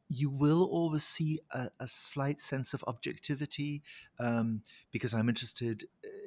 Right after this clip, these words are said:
m-, I'm more interested in the relationship between the actor and the audience than I am almost between the actor and the actor. Uh, you know, I'm in, I'm very, so there's a s-, a slightly, if you want to call it presentational, uh, or, or, um, uh,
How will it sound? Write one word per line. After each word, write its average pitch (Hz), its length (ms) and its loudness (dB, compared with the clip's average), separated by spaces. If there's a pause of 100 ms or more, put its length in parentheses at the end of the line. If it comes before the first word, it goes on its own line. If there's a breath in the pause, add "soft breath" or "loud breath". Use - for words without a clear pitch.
(360)
m-, 120 280 -2
I'm 117 100 0
more 113 260 4
interested 123 360 0
in 110 80 0
the 101 100 0
relationship 104 440 -2
between 104 260 -4
the 104 120 0 (100)
actor 107 360 -6
and 90 100 -4
the 95 140 -4
audience 101 540 0
than 98 160 -2
I 98 100 -6
am 98 200 0
almost 95 340 0
between 90 240 -6
the 90 100 -2
actor 90 300 -4
and 80 100 -4
the 80 120 -6
actor. - 440 -6 (420 loud breath)
Uh, 90 380 -2 (140)
you 104 100 0
know, 87 380 -2
I'm 87 360 -6
in, 95 120 -2 (100)
I'm 87 180 -6
very, 98 340 -2
so - 180 -2
there's 101 240 -2
a - 20 -8
s-, - 340 -2
a 123 60 -6
slightly, 135 600 -4 (520 loud breath)
if - 140 -6
you 131 60 0
want 117 160 0
to - 80 -6
call 113 160 2
it - 120 2
presentational, 127 1160 -2 (220)
uh, 101 300 2
or, 95 360 -4
or, 95 440 -6
um, 90 260 -4 (600 loud breath)
uh, 101 200 -8